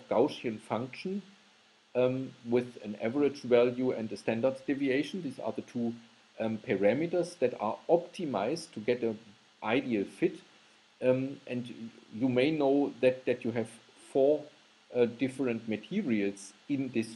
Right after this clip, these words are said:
region, and, uh, then you could even label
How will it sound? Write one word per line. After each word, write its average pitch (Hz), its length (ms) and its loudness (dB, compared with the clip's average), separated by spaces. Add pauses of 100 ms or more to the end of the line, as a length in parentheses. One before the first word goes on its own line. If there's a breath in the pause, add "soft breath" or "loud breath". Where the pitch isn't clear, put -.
region, 131 520 -4 (400 soft breath)
and, 127 280 -4 (100)
uh, 127 200 4 (220)
then 131 340 0
you 131 200 -2
could 131 240 -4
even 120 400 -4 (180)
label 123 460 0